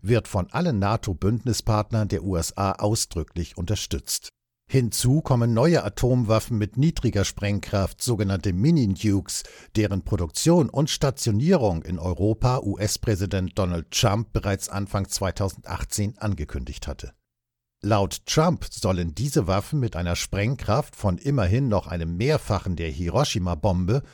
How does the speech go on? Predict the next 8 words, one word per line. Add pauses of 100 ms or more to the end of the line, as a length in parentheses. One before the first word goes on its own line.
(320)
eine
derzeit
angeblich
bestehende
Abschreckungslücke
gegenüber
Russland
schließen.